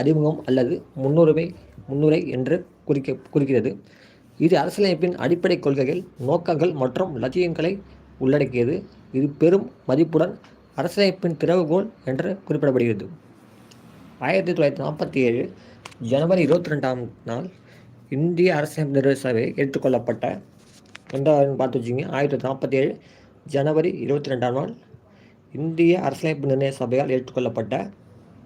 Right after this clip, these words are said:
ஜவஹர்லால் நேருவின் குறிக்கோள்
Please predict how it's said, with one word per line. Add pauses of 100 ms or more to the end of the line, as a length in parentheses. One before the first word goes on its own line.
(2000)
ஜவஹர்லால்
நேருவின் (380)
குறிக்கோள்